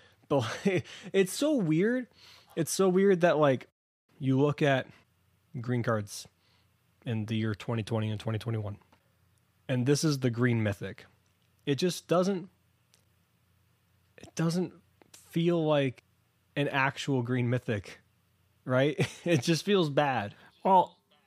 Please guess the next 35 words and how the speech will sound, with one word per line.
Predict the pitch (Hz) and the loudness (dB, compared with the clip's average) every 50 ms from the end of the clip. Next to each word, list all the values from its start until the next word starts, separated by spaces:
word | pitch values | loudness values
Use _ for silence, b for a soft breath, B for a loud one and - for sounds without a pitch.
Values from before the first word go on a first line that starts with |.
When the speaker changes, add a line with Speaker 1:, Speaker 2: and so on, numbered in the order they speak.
| _ _ _ _ | _ _ _ _
Speaker 2:
<laughs> | 156 123 180 170 - - _ - 175 175 117 - | 0 0 0 -2 -4 -10 _ -12 -10 -10 -2 2
that's | - 214 269 - - | 2 2 2 4 2
a | 277 196 | 2 2
good | - - 156 175 202 - | 4 6 6 6 6 4
thing, | - - 151 123 113 117 113 | 4 4 6 6 6 4 4
but | 131 139 160 | 2 4 4
I | 190 | 4
think | - - 233 196 202 | 4 2 2 2 2
it | 170 | 4
does | 165 180 170 165 | 4 4 6 6
a | 147 | 2
disservice | 120 - _ 143 151 143 - - - 147 135 131 131 123 139 131 - - | 2 2 _ 4 4 4 2 2 2 4 6 6 6 4 2 -2 0 0
to | 127 123 113 | 2 2 2
how | 107 117 117 | 2 2 0
legendary | 117 117 113 113 117 117 117 110 104 104 101 98 | 2 2 2 2 2 0 2 2 2 2 2 0
the | 98 95 | -2 -4
Tarrasque | - - 104 95 92 92 92 - - - - | -4 -4 -2 -2 -2 -4 -6 -6 -8 -8 -10
is | 82 71 71 78 - - - - _ _ _ _ _ _ _ _ _ _ | -10 -10 -10 -12 -14 -16 -16 -20 _ _ _ _ _ _ _ _ _ _
in | - 98 95 92 | -6 -6 -4 -4
D | 90 90 87 | -6 -6 -6
and | 87 87 | -6 -6
D. | 85 82 78 80 - - _ _ _ _ _ _ _ | -8 -8 -10 -12 -14 -16 _ _ _ _ _ _ _
Like, | 110 107 135 | -4 0 2
this | 190 214 - | 2 2 2
thing's | - - 285 262 - | 2 0 0 0 0
supposed | - 185 165 - 160 170 - - | -2 0 2 4 4 4 4 2
to | - 147 | 0 0
be | 131 113 | 0 2
scary. | - - - - 117 117 117 107 98 92 90 90 87 - _ _ _ _ _ _ _ _ _ _ | 2 0 0 2 2 4 4 4 2 0 -2 -6 -8 -12 _ _ _ _ _ _ _ _ _ _
If | 123 107 | -6 0
my | 117 156 190 240 | 2 4 4 4
opponent | 233 - 214 208 202 180 160 143 131 113 | 4 6 4 6 6 6 4 4 2 0
drops | - - 135 139 - - - | 2 4 4 4 4 2 2
this | 160 151 139 - | 2 2 2 2
card, | - - - 110 101 107 120 143 175 170 | -4 -4 -2 -2 0 2 2 2 2 0